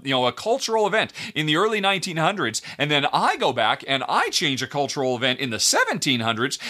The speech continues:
then on your board, you have to flip your nineteen hundreds because suddenly,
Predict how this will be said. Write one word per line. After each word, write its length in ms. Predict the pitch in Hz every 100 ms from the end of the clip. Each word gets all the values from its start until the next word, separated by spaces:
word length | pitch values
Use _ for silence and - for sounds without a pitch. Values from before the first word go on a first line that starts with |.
| -
then 360 | 139 208 196 180 165
on 200 | 165 160
your 260 | 156 202 285
board, 320 | 175 214 285
you 140 | 220 277
have 180 | 269
to 140 | 247 180
flip 420 | - 233 349 359 - -
your 140 | 156
nineteen 360 | 147 147 143 139
hundreds 280 | 123 143 180
because 280 | 175 175 220
suddenly, 320 | 320 254